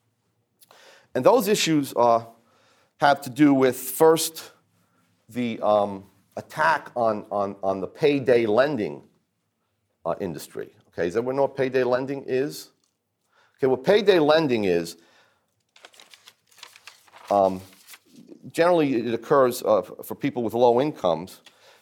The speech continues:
and what happens is that those people will go in and get an advance on their next paycheck. It's usually a two-week advance.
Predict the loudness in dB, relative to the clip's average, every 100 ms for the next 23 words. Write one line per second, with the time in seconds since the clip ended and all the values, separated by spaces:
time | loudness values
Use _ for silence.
0 | _ -2 0 2 0 2 0 0 -4 -6
1 | -6 -2 0 2 0 -2 -8 -4 -2 2
2 | 4 2 0 -12 -20 -20 _ _ -2 2
3 | 2 2 0 -4 -6 -4 0 2 2 -2
4 | 2 2 4 0 -4 -8 -8 -12 _ 0
5 | 2 2 0 -2 0 0 0 -4 -4 -6
6 | -6 -6 -10 -6 -4 -2 -4 -4 0 0
7 | -2 -12 -16